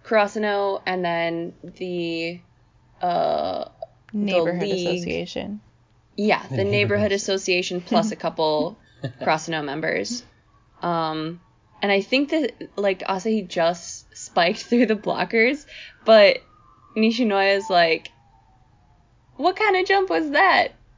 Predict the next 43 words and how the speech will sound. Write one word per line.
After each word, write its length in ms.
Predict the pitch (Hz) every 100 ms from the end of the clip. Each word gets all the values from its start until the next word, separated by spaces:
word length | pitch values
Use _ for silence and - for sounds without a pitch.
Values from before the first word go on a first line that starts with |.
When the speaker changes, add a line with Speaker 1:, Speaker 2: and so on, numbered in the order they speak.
| _
Speaker 1:
You've 160 | 262 302
been 160 | 349 330
skipping 360 | - 349 359
out 100 | 359
on 160 | 339 320
training 320 | 311 330 339
for 120 | 339
a 100 | 330
month 300 | 311 370 302
and 120 | 208 214
now 140 | 220
you 140 | 320 339
can't 240 | 359 330
jump." 260 | 302 311 247
He, 80 | 240
like, 380 | 214 220 - 220
makes 240 | 214 226
fun 140 | 196 180
of 60 |
his 140 | 196 180
jump 240 | 151 180
even 180 | 180 175
though 80 | 175
he 100 | 185
literally 320 | 156 160 160
Speaker 2:
Mm-hmm. 80 | 294
Speaker 1:
scored 200 | 269 160
a 40 | -
point. 400 | 170 147 160 - - - _ _ _ _ -
Speaker 2:
<laughs> 1120 | - - 285 - - - _ _ _ _ -
Speaker 3:
Gotta 140 | 104
shake 260 | - 120 107
the 80 | 104
rust 300 | 95 92 90
off. 300 | 85 85 - _ _ _ _ _ -
Speaker 1:
<laughs> 20 | 226 214 175 202 185 190 - _
Speaker 2:
Yeah. 540 | 302 277 277 262 269 277 - _ _ _ _ _ _ _ _ -
Speaker 1:
Um, 420 | 240 220 196 143 - _ _ _ -
kind 320 | - - 208 240
of 60 |
a 80 | 262
fun 300 | 262 202 196
fact. 680 | 208 170 165 165 - -